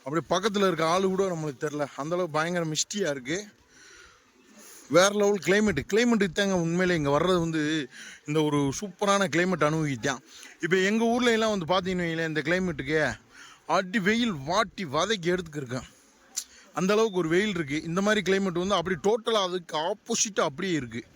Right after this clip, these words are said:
வாவ். சரி, நம்ம வந்து அப்படியே ஒ-, ஒவ்வொன்றா பார்க்கலாம். இப்ப பயங்கர மிஸ்டா இருக்கு. அடுத்தடுத்து என்னென்ன இருக்கு அப்படின்றதையும் பார்க்கலாம்.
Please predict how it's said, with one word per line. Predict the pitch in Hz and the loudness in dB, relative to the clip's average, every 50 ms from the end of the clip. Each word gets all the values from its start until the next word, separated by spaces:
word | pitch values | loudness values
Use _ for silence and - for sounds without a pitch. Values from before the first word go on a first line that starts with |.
| - _ - - - - - - - _ - | -20 _ -20 -20 -20 -20 -20 -20 -20 _ -6
வாவ். | - 143 202 226 240 208 151 - - - - - _ _ _ - - - - - _ _ _ - - - - - - - - - - - - | 0 2 2 4 2 0 -2 -6 -16 -20 -20 -20 _ _ _ -20 -20 -20 -20 -20 _ _ _ -20 -20 -20 -20 -20 -20 -20 -20 -20 -20 -16 -6
சரி, | - - 165 170 | 0 4 4 6
நம்ம | 175 175 170 170 | 6 6 6 6
வந்து | 175 185 190 190 | 6 6 6 4
அப்படியே | 180 165 185 185 175 | 4 4 4 2 2
ஒ-, | 170 175 170 170 170 165 | 2 0 0 0 0 -2
ஒவ்வொன்றா | 165 170 165 170 180 185 180 165 | -2 -2 -2 -2 0 0 0 0
பார்க்கலாம். | 156 170 175 170 165 160 165 170 | 2 2 0 2 0 0 0 0
இப்ப | 147 156 147 | 0 -2 0
பயங்கர | 151 156 165 170 165 160 | 0 0 0 0 0 -2
மிஸ்டா | 151 147 - - - 185 | 0 -2 -2 0 0 0
இருக்கு. | 160 143 127 135 175 175 | 0 0 -2 -2 -2 0
அடுத்தடுத்து | 147 151 143 147 170 151 135 156 147 | 0 -2 0 -2 -2 -2 0 -2 0
என்னென்ன | 160 170 165 165 151 139 | 0 0 0 0 0 0
இருக்கு | 143 160 165 143 160 | 0 -2 -2 0 0
அப்படின்றதையும் | 143 127 123 131 127 135 139 143 131 113 | 0 0 0 0 0 0 0 -2 -2 -2
பார்க்கலாம். | 120 120 117 123 123 127 | -2 -2 -2 -2 -4 -4